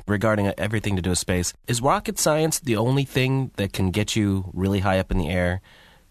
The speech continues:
especially in the twenty-first century? Is there really no sort of electromagnetic propulsion systems that can be developed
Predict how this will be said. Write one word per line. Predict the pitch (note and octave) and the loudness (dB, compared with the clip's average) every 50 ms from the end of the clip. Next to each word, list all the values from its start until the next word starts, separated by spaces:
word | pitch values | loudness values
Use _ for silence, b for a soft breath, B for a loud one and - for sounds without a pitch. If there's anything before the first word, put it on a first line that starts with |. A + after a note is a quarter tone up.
| b _ _ - | b _ _ -6
especially | A2+ - - B2 - - C3 | -2 0 0 2 2 2 2
in | A2+ | 2
the | A2 | 2
twenty-first | - - A2+ G#2+ G2+ - G#2 G2 - | 2 2 2 2 2 0 0 0 0
century? | - G2 F#2 - A2 G2+ F2+ | 2 0 0 0 0 0 0
Is | G2+ G2+ | 0 0
there | B2 C3 | 0 0
really | C#3 D#3+ E3 E3+ D#3 | 2 2 2 2 2
no | C#3+ C3 C3+ | 2 2 2
sort | - - C3+ B2 A#2 | 2 2 0 2 2
of | G#2+ G2 F#2+ - | 2 0 0 -2
electromagnetic | - G2+ F#2 F#2+ F#2+ - - A2 G2 G2 F#2 F2+ F2 G2 F#2 F2+ F#2+ F#2 - - - - B B B B B B | -2 -2 0 -2 -2 0 0 0 2 2 0 0 0 0 0 2 2 0 -2 -4 -10 -20 B B B B B B
propulsion | - G#2 - G#2+ G2+ G2 - - F#2+ | -4 -2 0 2 2 2 0 0 -2
systems | - - F#2+ - - - G2 G2 G2 F#2 F2+ - | -2 -2 -4 -4 -2 -2 0 0 0 0 -2 -2
that | - F2+ F2 E2+ - | -2 -2 -2 -2 -4
can | - G#2 G2+ F#2+ | -2 -2 -2 0
be | F#2 F2 | -2 -2
developed | E2 F#2 D#2+ F#2 F2+ F#2 F#2 F#2+ F2+ - - - | -4 -4 -2 0 0 0 0 -2 -4 -6 -8 -12